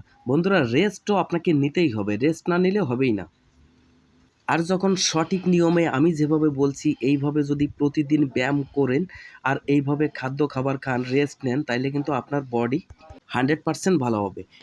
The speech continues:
এইভাবে বডি বানাতে গেলে কিন্তু বন্ধুরা, আমি যেভাবে বলছি, যে নিয়মে বলছি, এভাবে করলে কিন্তু হান্ড্রেড পার্সেন্ট আপনার বডি ভালো হবেই। আর বন্ধুরা, আপনারা প্রতিদিন পুশ আপ করেন, এই পুশ আপ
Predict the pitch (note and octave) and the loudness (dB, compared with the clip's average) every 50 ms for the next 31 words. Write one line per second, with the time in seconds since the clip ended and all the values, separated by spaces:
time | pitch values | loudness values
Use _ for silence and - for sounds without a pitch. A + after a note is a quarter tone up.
0 | _ _ C#3 D3+ D3 E3 F3 F#3 G3 D#3+ C#3 C#3 D3 E3 F#3 F3+ F3+ F3 F3+ F3 | _ _ 0 0 2 2 0 0 0 0 0 0 2 2 2 2 2 0 0 0
1 | - F3+ E3 E3+ F3 F3 F3+ F3+ F3+ G3+ F3+ D#3 D3+ D#3 D#3+ F3 F3+ - - A#2+ | -2 -2 -2 -2 -2 0 0 0 0 0 -2 0 0 0 0 0 -2 -2 -2 0
2 | B2 D3 E3 D#3+ C#3 C3 C#3 C#3+ C#3 C#3+ D#3 D#3+ E3+ D3+ C3 C3 B2+ C3 - - | 0 0 0 0 -2 0 0 0 0 0 0 -2 -2 -2 -2 -2 -2 -2 -4 -6
3 | E3+ C#3+ B2+ B2 C3 C3 C#3 C#3+ D3 D3+ D#3+ D#3+ C#3+ C3 C3+ C3 - - E3 - | -6 -6 -4 -2 -2 0 0 0 0 0 0 0 0 -2 -4 -4 -4 -6 -4 -4
4 | A#2 B2+ C3 C3+ C#3+ D#3 - C#3+ C#3 C#3 D3 D3 F3 F3+ F3+ D#3 A2+ A#2 A#2+ B2+ | -4 -2 -2 -2 -2 -2 -2 0 0 0 0 -2 -4 -6 -6 -6 -6 -4 -4 -4
5 | C#3+ D#3 - F#3 F3+ F3+ - A3 A3+ - D#3+ D#3 - E3+ D#3 C#3 B2+ B2+ C3 D3 | -4 -6 -6 -6 -6 -4 -4 -6 -6 -6 -8 -6 -6 -6 -4 -2 -2 0 0 0
6 | D3 C3 A#2 A#2+ B2 C#3 C#3+ C3+ A2+ - G#2+ A#2+ C3+ C3+ A#2 G2 - _ _ _ | -2 -2 -2 -2 -2 0 -2 -2 -2 -4 -4 0 0 0 0 -2 -4 _ _ _
7 | _ _ _ _ _ - - _ _ - - _ _ _ _ _ _ _ _ _ | _ _ _ _ _ -20 -20 _ _ -20 -20 _ _ _ _ _ _ _ _ _
8 | - C3 C#3 D3+ E3 E3+ E3+ F3+ E3 C3 A#2+ - D3 D#3 D#3+ C#3+ - - D#3+ E3 | -2 0 2 2 2 2 2 2 2 0 0 0 -2 -2 -2 -4 -2 0 0 0
9 | - - F3+ F#3 G#3+ F#3+ F#3+ - C#3+ C3+ - - B2 - - - A2 G#2 G2+ G2+ | 0 0 0 0 0 0 0 0 -2 0 0 -2 -4 -6 -4 -4 -2 -2 -2 -2
10 | - - C3 D3 C#3+ - - D3 C#3+ - - E3+ | -2 -2 -2 -2 -2 -2 -4 -4 -2 -2 -4 -4